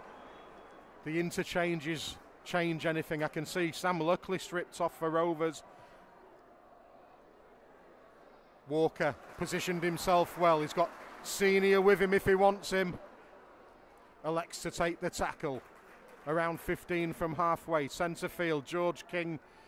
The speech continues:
maybe the man who leaves the field for Luckley. No, it's Jesse Sue, in fact, who comes over to the sideline. Kenny Dowell strides forward. There is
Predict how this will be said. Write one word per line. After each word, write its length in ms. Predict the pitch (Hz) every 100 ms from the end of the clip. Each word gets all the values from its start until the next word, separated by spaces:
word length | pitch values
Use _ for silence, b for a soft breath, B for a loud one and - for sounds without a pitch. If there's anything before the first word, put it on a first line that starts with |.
| b b
maybe 360 | 156 170 165 165
the 100 | 165
man 200 | 170 170
who 120 | 165
leaves 300 | 170 165 156
the 80 | 165
field 400 | 180 175 170 -
for 280 | 175 170 - - -
Luckley. 380 | 147 175 - 175
No, 140 | 170 190
it's 140 | -
Jesse 360 | - 185 - 175
Sue, 240 | 185 190
in 120 | 190
fact, 500 | - 190 185 - - - - - - -
who 100 | 160 165
comes 320 | 196 185 190
over 260 | 196 175
to 160 | 185 196
the 80 | 180
sideline. 760 | - 196 196 175 185 185 180 - - - - - - - - - - - - -
Kenny 280 | - 247 214
Dowell 380 | 196 185 160 135
strides 560 | - 220 214 208 -
forward. 480 | - 196 190 165 143 - - - - -
There 100 | 196
is 140 | 180